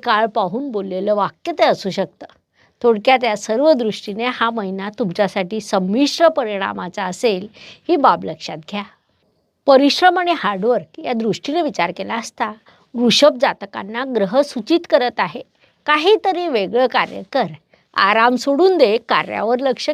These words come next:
केंद्रित कर. आळस केला तर वृषभ नव्हे तर मेष किंवा कर्क रास प्रगती करेल आणि वृषभ आहे तिथेच राहील." परिश्रमाला कोणताच पर्याय नसतो,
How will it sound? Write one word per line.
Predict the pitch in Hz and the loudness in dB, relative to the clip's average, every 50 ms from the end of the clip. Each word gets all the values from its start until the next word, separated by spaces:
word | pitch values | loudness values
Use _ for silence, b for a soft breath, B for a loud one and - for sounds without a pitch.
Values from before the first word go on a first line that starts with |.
| 302 | -2
केंद्रित | 320 311 285 285 294 330 330 330 - | -2 -2 -2 -2 -4 -4 -4 -4 0
कर. | 277 262 254 - - b b b b b b b b | 0 0 0 0 -6 b b b b b b b b
आळस | - - 214 214 214 220 240 233 233 | 2 4 6 6 6 6 6 4 2
केला | - - 220 180 175 190 214 254 - - | -2 -6 -4 -4 -2 -4 -4 -4 0 0
तर | 320 285 | 0 0
वृषभ | 247 214 196 190 - - 269 302 285 302 | 0 -4 -4 -4 -2 0 0 0 0 0
नव्हे | 311 294 269 247 262 247 190 - - _ _ - | -2 -2 2 2 2 2 2 -2 -6 _ _ -4
तर | 254 | -4
मेष | 247 240 220 226 254 262 - - _ | -2 0 2 4 2 2 2 -2 _
किंवा | - 285 254 254 254 247 _ - | -2 2 2 2 2 2 _ -2
कर्क | 233 214 220 220 285 | 0 0 0 2 2
रास | 294 285 285 269 262 262 - | 4 4 4 2 0 -4 -8
प्रगती | - - 240 214 185 202 202 - 262 254 - | -8 -6 -6 -4 -4 -6 -6 -6 -10 -6 0
करेल | 392 403 427 349 254 262 262 - B B B B B B B | 0 2 4 6 4 4 4 0 B B B B B B B
आणि | - 233 226 226 | -4 -2 -2 0
वृषभ | 208 190 190 214 247 233 - - 349 359 349 | -2 -2 -4 -2 -2 -2 2 4 4 4 4
आहे | 320 233 196 196 180 170 185 226 285 330 - _ _ _ - | 4 2 2 2 0 0 2 0 0 0 -2 _ _ _ -8
तिथेच | 262 220 - - 196 180 175 - | -8 -6 -2 0 -2 -2 -2 -6
राहील." | 202 - 175 - - - - _ _ b b b b b b b b b | -10 -10 -10 -10 -12 -18 -18 _ _ b b b b b b b b b
परिश्रमाला | 277 311 311 330 359 370 - - 381 349 330 339 330 339 349 339 | 4 4 6 6 4 2 0 2 2 2 2 4 2 2 2 0
कोणताच | 339 - 285 240 233 240 226 - 285 277 277 - | 0 0 0 0 0 -2 -2 0 0 0 0 -2
पर्याय | - 262 220 202 196 185 190 | -4 -4 -4 -2 -2 -2 -2
नसतो, | 214 202 190 - - _ | -2 -4 -10 -10 -14 _